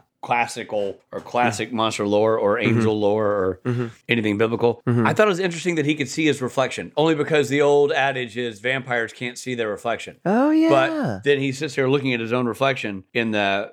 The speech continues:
Speaker 1: in that, um, vending
Speaker 2: Mir-
Speaker 1: machine.
Speaker 2: Uh-huh.
Speaker 1: And which was super cool, and also a super cool way to show his teeth growing.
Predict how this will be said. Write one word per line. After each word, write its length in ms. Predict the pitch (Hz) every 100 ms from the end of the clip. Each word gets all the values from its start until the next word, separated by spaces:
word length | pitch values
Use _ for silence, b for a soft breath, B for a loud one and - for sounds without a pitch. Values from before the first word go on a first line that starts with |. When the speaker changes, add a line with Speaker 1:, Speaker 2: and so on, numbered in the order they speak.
| 113
Speaker 1:
in 140 | 98
that, 280 | 98 87 -
um, 400 | 87 82 82 - -
vending 260 | 135 127
Speaker 2:
Mir- 100 | 120
Speaker 1:
machine. 400 | 123 95 90 95 _ -
Speaker 2:
Uh-huh. 500 | 135 160 214 147 92 -
Speaker 1:
And 180 | 127 135
which 200 | 175 156
was 140 | 139 120
super 240 | 202 170
cool, 260 | - 147 131
and 100 | 135
also 240 | 156 139
a 40 | 120
super 260 | - 147
cool 460 | 123 131 123 117 123
way 180 | 117 113
to 80 | 104
show 220 | - 110
his 140 | 98
teeth 280 | - 131 117
growing. 380 | - 92 76 -